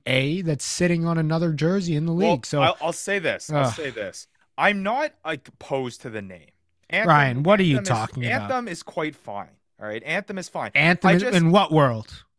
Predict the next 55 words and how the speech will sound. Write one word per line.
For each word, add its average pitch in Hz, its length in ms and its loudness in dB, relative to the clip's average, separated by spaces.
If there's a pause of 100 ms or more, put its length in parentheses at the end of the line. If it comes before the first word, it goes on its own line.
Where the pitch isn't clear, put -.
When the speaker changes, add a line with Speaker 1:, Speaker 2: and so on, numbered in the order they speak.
Speaker 2:
I 262 100 -2
mean, 302 180 -8
it 214 40 0
Speaker 1:
Where? 170 80 2
Speaker 2:
has - 200 -4
to - 40 -14
be 262 140 -6
different. 131 480 -4
At 156 80 -8
least 247 240 -8
there's 226 180 -4
no 165 140 -2
one 175 180 -2
else 147 380 -6
in 147 160 -10
the 147 80 -10
entire, 131 580 -6
entire, 139 720 -8
<laughs> - 100 -20
entire 127 380 -4
world 117 400 -4
in 110 80 -6
any 139 200 -2
sport - 300 -12
that 101 80 -14
I've 117 200 -2
heard 110 80 -6
Speaker 1:
Well, 254 80 4
Speaker 2:
of. 180 60 6
Speaker 1:
there's 175 180 4
a 180 80 8
reason 214 420 6
why 147 220 6
nobody 151 340 4
Speaker 2:
Okay, 147 80 8
Speaker 1:
else 135 140 4
has 147 180 2
the 151 60 2
name 143 140 4
Speaker 2:
okay. 135 260 2
Speaker 1:
Anthem, 117 340 -4
Speaker 2:
What 117 120 0
I 214 100 4
Speaker 1:
Ryan. 214 100 0
Speaker 2:
have 285 320 -6
a 190 60 -6
bigger 160 360 -12
problem, 117 760 -14
though, 80 240 -14
about 85 420 -20
is 147 160 -16
this 202 200 -12
whole 202 440 -12
backwards 147 680 -8
naming 113 600 -8